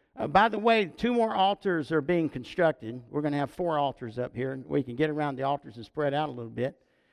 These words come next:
because I'm telling you, the altars of our lives that God builds, God anoints,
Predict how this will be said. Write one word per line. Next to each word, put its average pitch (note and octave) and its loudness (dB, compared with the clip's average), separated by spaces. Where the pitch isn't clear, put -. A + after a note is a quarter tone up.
because D#3+ 4
I'm D3+ 0
telling F3+ 2
you, D3+ 2
the D3 0
altars D3 0
of C3+ 0
our C#3 0
lives C3 -2
that - 2
God D3+ 2
builds, B2+ 2
God D3 0
anoints, A#2 -8